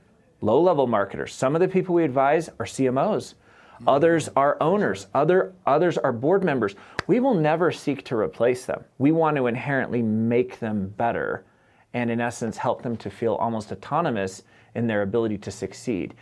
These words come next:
In the perfect escalation of a business that we've worked with, uh, we almost become, as it were, a board member over the course of four or five years. Our longest tenured client today is almost six years. Six years, like,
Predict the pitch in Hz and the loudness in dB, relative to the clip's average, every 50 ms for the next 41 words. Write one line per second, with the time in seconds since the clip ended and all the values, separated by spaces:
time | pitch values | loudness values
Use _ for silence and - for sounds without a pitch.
0 | _ 127 127 123 123 113 - - 175 175 175 - 180 - - 143 131 131 - - | _ -2 -2 0 0 -2 -2 0 0 0 2 0 -2 0 0 0 -2 -2 -2 0
1 | - 127 127 120 120 - - 131 117 101 101 98 98 131 196 220 - 160 123 - | 2 4 4 4 2 2 -2 -4 -4 -4 -2 -2 0 0 0 0 -2 -4 -6 -4
2 | - 120 - - 113 104 110 104 98 95 - - 98 95 107 - - - _ - | -4 -4 -2 -2 -4 -2 -2 -2 -2 -4 -4 -4 -2 -2 -2 -4 -6 -8 _ -2
3 | 117 117 117 110 - - - 110 127 160 202 190 180 185 185 180 170 - - 139 | -2 0 0 -2 -4 -6 -4 -2 0 2 2 2 2 2 0 -2 -2 -4 -6 -6
4 | 135 - 139 135 127 120 131 - - 104 117 117 113 110 - - 113 107 107 - | -4 -4 -2 -2 -2 -2 -2 -2 0 0 0 2 2 0 0 -2 -4 -6 -4 0
5 | 117 123 127 127 127 123 110 110 104 98 98 98 - - - 113 104 113 101 104 | 2 2 2 2 0 -4 -4 -4 -2 -2 -2 -2 0 0 -2 -2 -2 -2 -4 -4
6 | 104 - - 107 101 101 - 92 92 92 - - 110 104 98 101 101 - - 98 | -4 -4 -4 -2 -2 -4 -6 -8 -10 -10 -8 -4 -2 -2 -2 -2 -4 -4 -4 -2
7 | 92 98 98 98 117 120 117 78 - - - - - - - - - - - 120 | -2 -2 -4 -4 -2 -2 0 -2 -2 -6 -12 -18 -20 -20 -20 -10 -4 -2 0 2
8 | 127 139 139 139 135 135 - - 151 135 123 117 - - - - 139 131 113 95 | 2 2 2 0 -2 -2 -2 -4 -2 0 0 0 0 -2 -4 -4 -2 -2 -2 -4
9 | - - 110 117 180 214 233 196 175 165 - - - 123 123 113 120 - _ _ | -6 -8 -4 0 2 2 2 2 2 0 -2 -2 -2 -2 -2 -2 -6 -12 _ _
10 | _ - 120 135 147 151 135 - - - 151 151 - - 143 156 165 117 - - | _ -6 -4 -4 -4 -4 -6 -6 -6 -6 -6 -6 -4 -4 -2 -2 0 -2 -2 -6
11 | - - _ _ _ _ _ _ _ _ - - - 202 196 196 - - - 175 | -10 -16 _ _ _ _ _ _ _ _ -16 -2 0 0 0 0 -4 -4 0 2
12 | 190 175 135 104 120 110 104 - | 4 4 2 2 0 -4 -4 -6